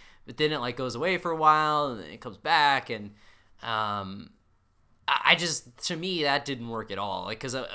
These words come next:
most of the time, the voiceover is, like, stuff that they're doing, and it's like, "Okay, well, we could have figured that out without him saying that." But, um, yeah, it's, it's, uh, to me, like, the, there was all these issues kinda distracting it from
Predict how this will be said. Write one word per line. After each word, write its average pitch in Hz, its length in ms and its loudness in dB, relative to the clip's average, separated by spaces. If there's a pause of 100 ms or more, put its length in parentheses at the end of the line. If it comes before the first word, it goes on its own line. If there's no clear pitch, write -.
(100)
most 175 240 -2
of 180 60 -8
the - 80 -8
time, 151 140 0
the 120 100 -4
voiceover 110 760 -2
is, 101 240 -8
like, 107 180 -6
stuff 120 340 -2
that 110 140 -12
they're 104 140 -6
doing, 113 360 -6
and 104 80 -8
it's 104 160 -12
like, 104 240 -6
"Okay, 147 400 -4
well, 117 240 -4
we 127 100 -8
could 160 160 -8
have 110 100 -12
figured 107 280 -10
that 101 180 -6
out 98 260 -2
without 101 540 -6 (520)
him 107 200 -10
saying 101 460 -4
that." 95 260 -10 (120)
But, 95 220 -8
um, 95 440 -8 (1300)
yeah, 165 200 6
it's, 156 240 0
it's, 170 340 -4
uh, 156 580 0 (300)
to 151 120 -10
me, 196 260 -4
like, 135 240 -4
the, 160 260 -8
there 147 140 -4
was 143 140 -4
all 143 140 2
these 127 180 -4
issues 131 440 -4
kinda 123 220 -10
distracting 117 580 -4
it 101 200 -8
from 101 440 -10